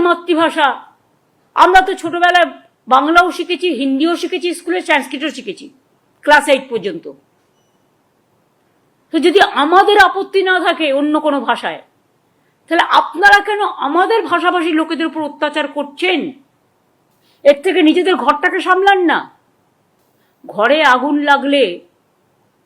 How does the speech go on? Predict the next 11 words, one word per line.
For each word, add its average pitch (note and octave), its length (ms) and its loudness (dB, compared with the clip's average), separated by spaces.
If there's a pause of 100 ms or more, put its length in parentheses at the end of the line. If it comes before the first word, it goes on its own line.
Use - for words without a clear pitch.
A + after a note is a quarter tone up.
(420)
জলে A#3 260 4 (120)
আগুন D4 240 -2
নেভাবেন D#4 400 -4
কি E4 140 -4
করে? C#4 180 -2 (2000)
আগে G#3+ 260 -2
তো D#4+ 60 -4 (100)
ঘর C#4+ 120 -2 (100)
সামলান। C#4 420 -2 (1400)
বাংলার B3+ 500 0
দিকে D#4 140 -6